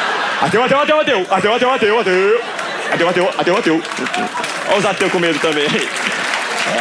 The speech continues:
assim mesmo. Fica procurando a justificativa, entendeu? Fica procurando a justificativa pra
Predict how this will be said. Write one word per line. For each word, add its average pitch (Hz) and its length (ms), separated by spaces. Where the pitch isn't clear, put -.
assim - 220
mesmo. 170 600
Fica - 200
procurando 214 460
a 208 60
justificativa, 123 800
entendeu? 127 360
Fica 151 140
procurando 208 420
a - 20
justificativa 185 520
pra 185 220